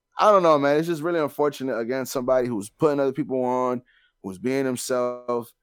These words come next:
uh, you know, got caught up, unfortunately, you know, on some bullshit.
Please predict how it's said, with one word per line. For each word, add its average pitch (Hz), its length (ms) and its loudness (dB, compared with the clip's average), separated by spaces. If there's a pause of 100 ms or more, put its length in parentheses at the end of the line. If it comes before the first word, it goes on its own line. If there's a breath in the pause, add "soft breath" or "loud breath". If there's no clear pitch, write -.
(240)
uh, 95 360 -6
you 110 100 -6
know, 107 140 -6
got 123 260 -2
caught 127 220 2
up, 120 360 2
unfortunately, 113 1000 -4
you 104 120 -6
know, 101 80 -6
on 104 120 -6
some 90 200 -14
bullshit. 104 580 -6